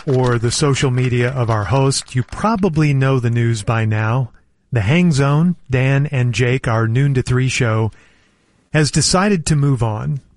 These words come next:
They wanted to pursue outside media interests that were seen as conflicting with our station,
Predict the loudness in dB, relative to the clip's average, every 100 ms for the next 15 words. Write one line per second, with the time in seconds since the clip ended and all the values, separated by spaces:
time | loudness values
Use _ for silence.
0 | _ _ -2 0 2 2 0 -2 -2 0
1 | 0 0 0 0 0 0 0 0 2 0
2 | 0 0 0 0 -2 -4 -6 -4 -4 0
3 | 0 2 0 0 -2 -6 -6 -4 -4 -2
4 | -2 0 0 0 0 0 -2 0 0 0
5 | 0 0